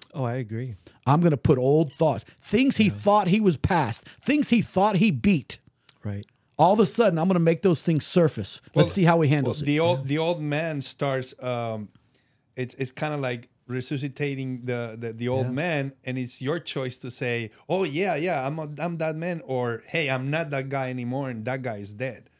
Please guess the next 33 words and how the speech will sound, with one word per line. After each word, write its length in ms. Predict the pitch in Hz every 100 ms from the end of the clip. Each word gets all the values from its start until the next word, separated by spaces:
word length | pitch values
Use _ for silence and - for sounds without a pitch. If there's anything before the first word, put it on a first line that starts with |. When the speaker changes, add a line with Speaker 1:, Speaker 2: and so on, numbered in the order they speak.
| 101
Speaker 1:
Yeah. 120 | 95 98 - _
Speaker 3:
But 380 | 131 143 139 - _ _ _ _ _ _ _ _ _ _ _ _
I 100 | 165
had 280 | 170 170 226
an 80 | 220
experience 500 | 202 - 165 160 147
in 80 | 147
a 60 |
church 500 | 123 - 120 107 - - _ _
where 460 | - 131 135 131 127 _ _ _ _ _ _ _ _
I 140 | 131 139
went 260 | 156 170
to 60 | -
the 40 |
pastor's 460 | 127 156 143 143 127
house, 400 | - 117 113 - _
and 380 | - 123 120 117 - _
I, 200 | 120 127 127 _
I 140 | 131 131
found, 400 | - - 143 139 _
you 140 | 156 147
know, 300 | 117 110 110
that 160 | 117 117
they 100 | 131
were, 220 | 127 117
like, 240 | 110 104
smoking 320 | - 175 180
cigars, 560 | 156 156 147 131 127 120
and 100 | 120
they 100 | 117
were 160 | 113 110
having, 340 | 120 139 139
like, 220 | 127 117